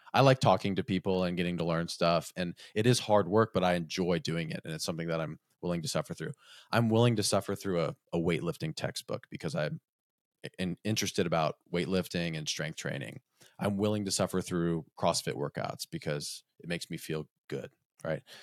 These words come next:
So I'm willing to suffer through those things. They're still hard, but that is the thing that,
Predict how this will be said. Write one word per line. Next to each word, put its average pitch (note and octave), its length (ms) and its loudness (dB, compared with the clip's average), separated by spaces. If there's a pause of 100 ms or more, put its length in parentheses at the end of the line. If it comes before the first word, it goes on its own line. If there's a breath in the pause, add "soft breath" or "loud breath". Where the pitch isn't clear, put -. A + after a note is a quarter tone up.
So F2 380 2
I'm F#2+ 140 0
willing A2 200 4
to G2 80 -2
suffer F#2+ 300 0
through F#2 180 -2
those F2 200 2
things. F2 340 -4
They're F#2 140 -4
still B2 260 4
hard, F#2 380 4 (280)
but E2+ 200 2 (160)
that G#2+ 220 4
is F#2+ 200 -4
the F2+ 100 -4
thing F2+ 380 -2
that, E2 240 0